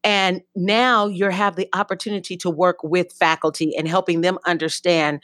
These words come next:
their audience, the students, and what we need to do to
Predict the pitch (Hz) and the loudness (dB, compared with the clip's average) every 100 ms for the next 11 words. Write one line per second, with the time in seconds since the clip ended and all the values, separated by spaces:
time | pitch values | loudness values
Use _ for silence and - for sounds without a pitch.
0 | - 160 180 185 180 180 170 156 139 - | -6 0 2 4 4 2 2 -2 -4 -12
1 | - - 156 - 214 196 143 135 - - | -14 -8 -6 -4 -2 -2 -4 -10 -12 -18
2 | - - 170 175 196 180 190 185 180 185 | -20 -2 0 2 2 2 2 2 0 -2
3 | 147 202 185 170 - 180 156 | 2 4 4 4 2 2 0